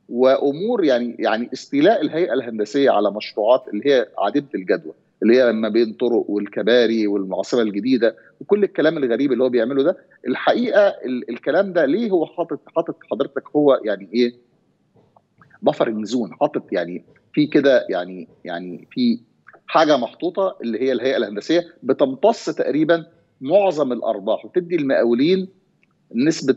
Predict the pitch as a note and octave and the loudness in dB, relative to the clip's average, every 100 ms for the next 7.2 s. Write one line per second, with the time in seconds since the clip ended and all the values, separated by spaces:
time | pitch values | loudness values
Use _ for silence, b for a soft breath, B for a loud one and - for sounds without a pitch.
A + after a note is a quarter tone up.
0 | - A2 A2 C#3 B2+ A2+ A#2+ F#3 G#3+ F#3+ | 2 0 4 2 2 -2 0 0 0 2
1 | D#3 D#3+ D3+ C#3 B2+ D3+ C#3 B2 B2 B2+ | 0 -2 -2 -2 -2 -2 0 0 0 -2
2 | A#2 E3 G#3+ - b b b _ A#2 A#2+ | -4 -4 -6 -8 b b b _ -4 4
3 | B2+ C3 B2+ - A#2+ A#2 A#2+ A#2 C#4+ A#3+ | 6 6 4 2 -4 -6 -8 -2 0 0
4 | G#3 F#3+ D#3 C#3 B2+ F#3+ - B2 C3+ G#3+ | -2 -2 -2 -2 -2 -2 -2 -2 -2 0
5 | F#3+ - D3 D#3 C#3+ F#3 - D3+ C3 C3+ | -2 -4 -6 -2 0 0 -2 0 2 2
6 | A2 F#2+ G2+ A2 D3+ E3 D3+ - B2+ C3 | 2 -2 -4 0 0 0 -8 -4 -2 0
7 | - G#3 | -2 -6